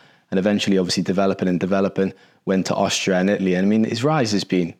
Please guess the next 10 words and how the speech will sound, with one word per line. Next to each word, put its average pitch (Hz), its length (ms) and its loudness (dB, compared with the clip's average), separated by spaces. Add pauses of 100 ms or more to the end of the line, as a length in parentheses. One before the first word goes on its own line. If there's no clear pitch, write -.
it's - 80 -14
been 131 180 2
meteoric, 123 440 0
really, 92 160 2
hasn't 123 240 0
it? - 40 -4
Like, - 140 -2
it's - 120 -4
been 117 240 2
remarkable 95 640 0